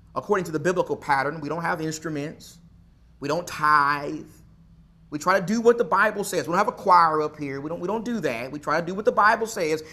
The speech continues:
as far as New Testament worship goes, but that still doesn't mean you have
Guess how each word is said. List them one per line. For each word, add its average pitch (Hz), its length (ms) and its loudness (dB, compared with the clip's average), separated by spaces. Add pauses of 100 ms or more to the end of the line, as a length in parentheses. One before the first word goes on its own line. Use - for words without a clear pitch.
as 147 80 -4
far 160 160 2
as 135 80 -6
New 160 160 -6
Testament 196 400 -6
worship 185 380 -4
goes, 135 380 -4 (400)
but 156 80 0
that 165 160 0
still 202 200 -2
doesn't 165 260 -2
mean 160 140 -8
you 180 80 -12
have 160 360 -4